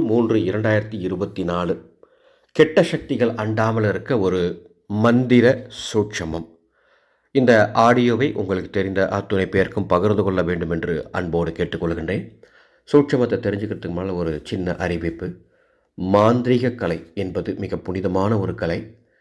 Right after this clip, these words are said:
இந்த கலையை பயன்படுத்தி நாம் வாழ்க்கைக்கு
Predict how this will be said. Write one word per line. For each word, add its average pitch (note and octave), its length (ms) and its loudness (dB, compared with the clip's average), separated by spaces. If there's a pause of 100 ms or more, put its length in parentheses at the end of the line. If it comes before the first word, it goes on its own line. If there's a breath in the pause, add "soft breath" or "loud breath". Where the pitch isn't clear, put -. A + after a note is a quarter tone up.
(280)
இந்த A2 200 4 (380)
கலையை G#2+ 320 2 (100)
பயன்படுத்தி F#2 540 -4 (320)
நாம் F#2 280 0 (140)
வாழ்க்கைக்கு A2+ 540 0